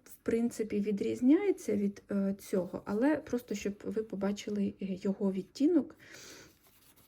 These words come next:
Лот номер чотирнадцять, це в мене меринос з еластаном, тут сто грамів, дев'яносто гривень.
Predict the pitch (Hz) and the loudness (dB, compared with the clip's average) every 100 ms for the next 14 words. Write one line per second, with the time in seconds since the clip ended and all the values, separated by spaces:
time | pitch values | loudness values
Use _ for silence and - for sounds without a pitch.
0 | _ - - 202 214 208 208 196 - 196 | _ -10 0 4 4 2 2 2 0 -4
1 | 196 196 277 262 - 202 196 196 226 269 | -2 0 0 -2 0 2 4 4 4 4
2 | 202 185 202 202 233 - 392 370 285 247 | 2 0 -2 -2 -4 -2 6 8 8 6
3 | 226 - 190 185 240 339 330 320 208 208 | -2 -4 -4 0 4 6 6 4 0 2
4 | 202 - 202 208 294 302 285 | 2 0 -2 2 6 6 4